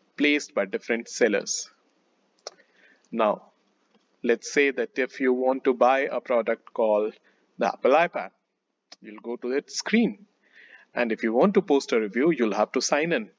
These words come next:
Same goes for adding this to the cart. So let's try to buy an iPad.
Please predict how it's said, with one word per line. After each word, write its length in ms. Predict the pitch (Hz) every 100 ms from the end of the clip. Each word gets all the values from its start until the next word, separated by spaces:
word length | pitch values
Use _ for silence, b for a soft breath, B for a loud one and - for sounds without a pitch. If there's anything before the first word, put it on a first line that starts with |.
| _ _ b b _ _ _
Same 280 | - 160 156
goes 260 | 135 139
for 320 | - 113 110 -
adding 340 | 113 120 120
this 340 | 117 123 - - _ _ _ _ _
to 60 | 107
the 100 | 117
cart. 240 | 156 135 _ _ _ _ _ _ _ _ _ b b b _
So 100 | 139
let's 240 | 175 -
try 220 | - 190
to 120 | 196 151
buy 240 | 131 143 156 -
an 160 | 127
iPad. 400 | - 127 - 101